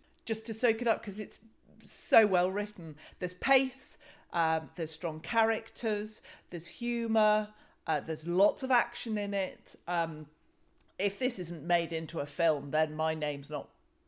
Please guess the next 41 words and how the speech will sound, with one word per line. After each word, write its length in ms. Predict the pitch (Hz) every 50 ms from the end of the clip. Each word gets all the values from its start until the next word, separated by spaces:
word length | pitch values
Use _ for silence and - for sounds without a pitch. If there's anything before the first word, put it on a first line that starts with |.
| _ _ _
Philippa 360 | - - 180 165 160 - 165
from 180 | 147 - 147 147
Quick 240 | - 170 - - -
Book 160 | 170 - -
Reviews. 440 | - - - - 127 131 139 139 - _ _ _ -
Obviously, 320 | - 147 139 131 - 151
I'm 100 | 135 135
sure 160 | 131 - 135
it 160 | 139 127 139 -
won't 280 | 151 147 139 - -
now 240 | 127 147 147 147 147 -
be 100 | 185 185
made 220 | 208 254 277 180
into 220 | 156 139 135 - 135
a 20 |
film, 240 | - - 127 131 135
I've 140 | 135 139 -
said 180 | - 147 131 -
that. 280 | - 165 139 120 - - - - - -
But 120 | - 208 196
it 100 | - -
should 340 | - - 240 190 - - -
be, 320 | - 135 131 127 135 135 - - - - - -
um, 340 | - - 160 156 156 160 151 -
because 380 | - 165 165 - 202 175 160 170
if 140 | 156 156
Hunger 300 | - 220 - 196 165 165
Games 400 | 165 - 156 151 151 156 147 143
was 140 | - 151 143
the 120 | - - 143
success 500 | - - - - - - 180 147 143 -
that 180 | - 143 -
it 120 | - - 165
was, 440 | 185 196 208 208 208 208 - - - - - - - _ _ _
then, 460 | - 185 170 165 156 151 156 151 147 - _ -
uh, 160 | 156 151 139
Sky 340 | 151 - - - 151 147 143
should 320 | 139 - - 151 143 147
be 160 | - 139 135
as 180 | 135 135 135 -
well. 340 | - 127 127 123 131 135